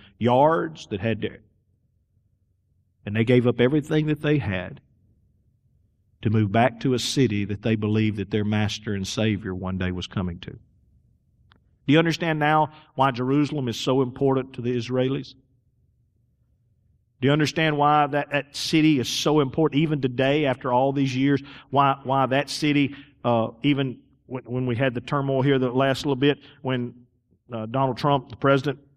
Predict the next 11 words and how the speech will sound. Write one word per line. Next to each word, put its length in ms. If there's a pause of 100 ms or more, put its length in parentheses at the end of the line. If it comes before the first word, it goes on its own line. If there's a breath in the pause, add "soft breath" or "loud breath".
(500)
decided, 460
"We're 80
gonna 200
move 480 (260 loud breath)
our 200
embassy 480
back 480
to 360 (360)
Jerusalem, 800 (260)
the 120
capital." 800